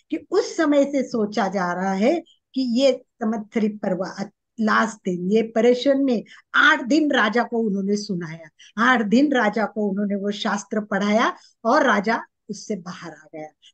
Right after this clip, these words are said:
तब से सोचा कि एक पर्युषण का पर्व ऐसा कि हर आदमी तनावों से घिरा हुआ है, हर आदमी की problems है, हर आदमी के पास समस्याएं हैं, साल भर वो लड़ता रहता है, झगड़ता रहता है, उसके जीवन में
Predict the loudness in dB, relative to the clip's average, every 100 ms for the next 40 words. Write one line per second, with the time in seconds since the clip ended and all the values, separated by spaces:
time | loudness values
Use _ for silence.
0 | -2 0 0 2 2 2 0 2 -2 0
1 | -2 0 0 2 0 -2 -2 -4 0 2
2 | 4 2 0 -2 -6 -10 -20 -16 -10 -10
3 | -8 0 0 2 -2 -4 -8 -8 -10 _
4 | _ _ 0 2 2 2 2 2 0 -2
5 | -2 -4 -2 -2 -8 -10 -12 -10 -12 -14
6 | -18 -8 -2 0 0 -2 0 0 0 -2
7 | -4 -2 0 2 2 2 0 -4 -2 -2
8 | 0 -2 -2 -4 -4 -6 -4 -6 -2 -2
9 | -2 -4 -6 -4 -2 -4 -8 -18 -14 -4
10 | 2 2 2 -2 0 0 0 0 0 0
11 | -2 -2 0 -4 -6 -8 -6 -2 -2 -2
12 | -2 -2 -4 -4 -4 -4 -6 -8 -6 -4
13 | -2 0 0